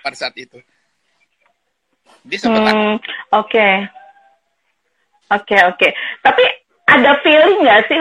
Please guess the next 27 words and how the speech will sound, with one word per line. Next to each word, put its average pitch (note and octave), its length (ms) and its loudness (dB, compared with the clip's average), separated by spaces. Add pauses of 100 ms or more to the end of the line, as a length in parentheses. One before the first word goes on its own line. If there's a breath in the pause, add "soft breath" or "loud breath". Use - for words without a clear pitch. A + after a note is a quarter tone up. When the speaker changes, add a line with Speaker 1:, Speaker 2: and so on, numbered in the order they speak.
Speaker 2:
sebagai G3+ 500 2
Om F#3 220 2
Imran A#3 320 2
kan E4 180 4
bisa A#3 240 0
melihat A3 480 2
ya G3 160 2
bibit G3 480 0
lah F#3 220 2
katakanlah G3+ 500 2
dari A3 300 2
anak-anak A#3 640 2
remaja A#3 420 2
ini A3 320 0
yang A#3 220 0
diterima G#3+ 420 0
menjadi G3 320 -2
penyiar F3+ 320 0
Prambors. F#3 480 0
Feeling D4+ 320 2
goodnya G4+ 320 2
seperti C#4+ 320 0
apa F4+ 240 2
hingga A3 320 2
akhirnya A3+ 300 0
nih F4+ 160 0 (100)
dia A#3 160 0